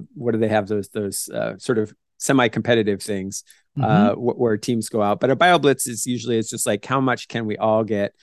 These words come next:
Speaker 1: And you can do 'em in a lot of different ways. Often what people will do, uh, if it's pretty well organized, I think there's one that's regularly happens out of Whistler. My brother's, uh, participated in that in, uh, sou-, southwestern B C there.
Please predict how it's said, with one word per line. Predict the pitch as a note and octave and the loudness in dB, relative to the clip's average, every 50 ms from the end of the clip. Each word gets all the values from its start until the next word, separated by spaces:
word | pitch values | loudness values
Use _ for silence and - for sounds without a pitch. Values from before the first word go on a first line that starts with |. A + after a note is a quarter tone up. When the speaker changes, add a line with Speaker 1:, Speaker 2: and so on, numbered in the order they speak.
| _ _ _ _ _ _ _ _ _ | _ _ _ _ _ _ _ _ _
Speaker 1:
And | - D#3 D#3 D#3+ D#3+ D#3 D3+ - _ _ _ _ _ _ _ | 0 2 4 4 4 2 0 -2 _ _ _ _ _ _ _
you | - F3+ G#3 | -6 -4 -2
can | G3+ - G3+ F#3 | 0 0 2 6
do | D#3 F3 F3+ | 8 8 8
'em | E3+ D#3+ | 8 6
in | D#3 C#3+ | 4 4
a | |
lot | C3+ C3+ C3+ C3+ C3+ | 6 6 6 6 4
of | C#3 | 2
different | C3+ C#3 D3 C3+ A2+ | 0 -2 -6 -4 -2
ways. | C3 C3 B2+ B2+ B2 B2+ - - - - | 0 2 2 2 2 2 0 -2 -4 0
Often | - B2+ A#2+ A#2+ - C3+ C3 A#2+ A#2 A2+ - | 2 4 4 4 4 2 0 0 -2 -4 -8
what | - - B2+ B2 A2+ G#2 - | -6 -2 0 2 2 0 -2
people | - C3+ A#2+ - C3 A#2 A#2 | -4 -8 -6 -4 -2 -2 0
will | A#2 A#2 A2+ | 0 -2 -2
do, | G#2+ A2+ A#2+ A#2+ A#2 A2+ A2+ A2+ A2 A2 A#2 A#2+ - _ - | -4 -4 -4 -2 0 0 0 0 0 -2 -4 -4 -6 _ 0
uh, | B2 A2+ G#2+ G#2 G#2 | 2 2 2 2 2
if | B2 A2+ - - | 0 -2 -4 -6
it's | C3 - - | -8 -8 -10
pretty | - - - C#3+ C#3 | -10 -6 -2 0 2
well | B2 A#2 G#2 | 2 2 2
organized, | - A#2 A#2 A2+ A#2+ A#2 A2 A2+ - | 2 0 -2 -2 -2 -2 -4 -4 -4
I | - | -6
think | - - B2+ - | -6 -6 -6 -4
there's | B2 A#2 - - | -4 -4 -4 -4
one | - A#2 A2+ A2 A2 G#2 - - _ _ | -6 -6 -4 -4 -4 -6 -8 -10 _ _
that's | G#2+ G#2 - - - | -6 -6 -6 -4 -2
regularly | A#2+ B2 B2 A#2+ A2+ A2 G#2 | 0 0 2 2 2 2 2
happens | F#2+ G2+ A2 - - A2 A2 G#2 - | 2 0 -2 -2 -2 -4 -6 -6 -4
out | - - A2 | -4 -6 -6
of | G#2 F#2+ G2+ | -6 -6 -8
Whistler. | A2 A2+ - - D3 C3+ C3 B2+ B2+ B2+ | -8 -6 -4 -4 -2 -2 -2 -4 -6 -8
My | A2+ G#2+ | -10 -8
brother's, | - G#2 G#2 G#2 G#2+ G#2+ - - _ _ | -6 -4 -2 -2 -2 -2 -4 -8 _ _
uh, | - A2 G2+ G2+ G2 - - | 4 4 4 4 2 0 -4
participated | - A#2 - - - - - A2 G#2+ G#2 G2+ F#2+ | -8 -8 -8 -8 -12 -6 -2 0 0 0 0 0
in | G#2 G#2 | 0 0
that | G#2+ G#2 G#2 G#2+ A2 - _ _ _ _ _ _ _ _ _ - | 0 -2 -2 -4 -6 -8 _ _ _ _ _ _ _ _ _ -10
in, | - A2+ G#2 G#2 G#2 | -6 -4 -4 -4 -4
uh, | G2+ G2 G2+ | -4 -6 -6
sou-, | - - B2 A2 G2 - | -4 -2 -2 -2 -2 -4
southwestern | - - A2 G#2+ - A2 G#2+ - - - A#2 G2+ | -2 0 0 0 2 -2 -6 -4 -4 -6 -6 -4
B | G2+ G2 | -4 -4
C | G2 - - B2+ C3 B2 | -2 -2 0 0 2 2
there. | A#2 A2 G#2+ G#2+ G#2 G#2 - | 4 4 4 2 2 -2 -4